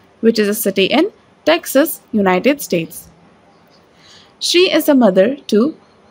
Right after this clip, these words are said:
fourteen children. So, is Melissa Lucio still alive? So, according to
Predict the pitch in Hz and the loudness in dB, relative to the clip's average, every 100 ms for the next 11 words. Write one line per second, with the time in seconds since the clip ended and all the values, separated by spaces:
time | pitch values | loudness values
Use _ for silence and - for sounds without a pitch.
0 | _ - 311 349 - 330 320 - 196 185 | _ 0 0 0 2 2 4 2 2 0
1 | 170 202 - _ _ _ _ _ _ _ | -4 -4 -16 _ _ _ _ _ _ _
2 | _ _ _ _ - - 269 247 349 _ | _ _ _ _ -10 -4 0 0 -2 _
3 | _ _ _ - 403 - 294 294 302 302 | _ _ _ -4 -2 2 2 4 2 4
4 | 311 262 196 - 190 285 392 _ - - | 2 4 0 0 2 2 -2 _ -16 -6
5 | - 214 381 - 262 208 160 - _ _ | 0 2 2 -2 0 0 -2 -10 _ _
6 | _ _ _ _ - _ _ _ - - | _ _ _ _ -20 _ _ _ -10 -4
7 | 320 330 381 415 311 | 2 2 2 0 0